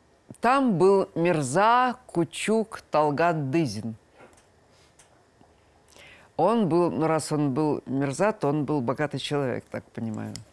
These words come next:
Значит, вроде как из дворян, из знати татарской.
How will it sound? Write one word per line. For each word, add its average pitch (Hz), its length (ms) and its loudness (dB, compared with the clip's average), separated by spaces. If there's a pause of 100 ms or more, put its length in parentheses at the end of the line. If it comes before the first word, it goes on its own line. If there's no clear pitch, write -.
(320)
Значит, - 300 -10
вроде 135 280 -4
как - 300 -10
из 117 180 -6
дворян, 113 520 -2 (180)
из 127 160 -6
знати 151 580 -2
татарской. 113 720 -12